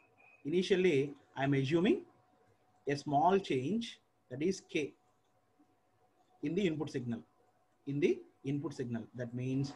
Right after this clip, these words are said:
if I applying the transformation on this one, I should be able to get this signal x of n minus k here. Now, okay, you do not alter this n. Why? Because this n related to the output, not for the input.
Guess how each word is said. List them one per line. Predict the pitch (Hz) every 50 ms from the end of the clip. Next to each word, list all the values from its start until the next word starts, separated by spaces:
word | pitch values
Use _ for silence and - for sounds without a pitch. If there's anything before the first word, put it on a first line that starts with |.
| - - - - - - - - -
if | 143 143 143 165
I | 160
applying | 151 147 139 127 - - 170 180 175 160 147 143
the | 143 143
transformation | 135 - 143 143 143 - - - 170 170 160 156 - 156
on | 147 147 143
this | 143 160 156 -
one, | 139 123 117 117 120 120 120 - - _ _ _ _ -
I | 123 127 135 143 139
should | 139 - 147 139
be | 135 135
able | 139 139 143 147 147
to | 143 151 143
get | 135 139 135 131 - - 135 135
this | 143 190 285 294 - - - _ _ _ _
signal | _ - 135 127 127 135 135 123 117
x | 120 117 - -
of | 151 147 143 143 143
n | 135 127 131
minus | 135 135 131 131 143 196 277 - - - - - - - - -
k | 139 139 139
here. | 135 131 127 131 131 123 117 113 - - - - - - - - - - -
Now, | 151 156 139 120 117 120 151 214 233 - - _ _ _ _ _ _ _ _ _ _ _ _ _ -
okay, | - 202 208 151 - - _ _ _ -
you | 147 156
do | 147 135 147 156
not | 208 247 254 233
alter | 202 175 170 175 175 190
this | 175 170 160 - -
n. | 147 131 120 117
Why? | 131 143
Because | 160 185 190 190 185 190 160 139
this | 151 180 175 -
n | 147 151 208 226
related | 180 156 170 185 180 185 180 - -
to | 196 214
the | 180 165 139
output, | 135 147 147 147 - 151 120 - -
not | 120 127 135 156 - - -
for | - 147 139
the | 143 185 294 370 - - _ _ -
input. | 135 139 127 - 131 120